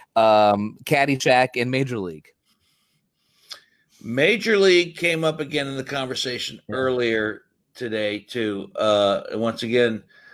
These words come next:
Speaker 1: Yeah.
Speaker 2: My friend Jamie Sanfilippo, who's tuning in tonight and is chiming in aggressively and passionately,
Speaker 3: <laughs>
Speaker 2: uh, he, he said that was probably one of the, one of the best baseball films, because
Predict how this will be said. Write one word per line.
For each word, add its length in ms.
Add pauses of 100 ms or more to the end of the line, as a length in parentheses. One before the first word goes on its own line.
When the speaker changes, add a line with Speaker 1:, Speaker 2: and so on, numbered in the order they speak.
Speaker 1:
Yeah. 140
Speaker 2:
My 100
friend 320
Jamie 280
Sanfilippo, 720
who's 240
tuning 360
in 120
tonight 440
and 180
is 160
chiming 480
in 280 (100)
aggressively 840
and 160
passionately, 800 (280)
Speaker 3:
<laughs> 260
Speaker 2:
uh, 320 (360)
he, 360
he 220
said 360
that 200
was 140
probably 420
one 180
of 120
the, 220 (460)
one 180
of 80
the 80
best 340
baseball 440
films, 400
because 520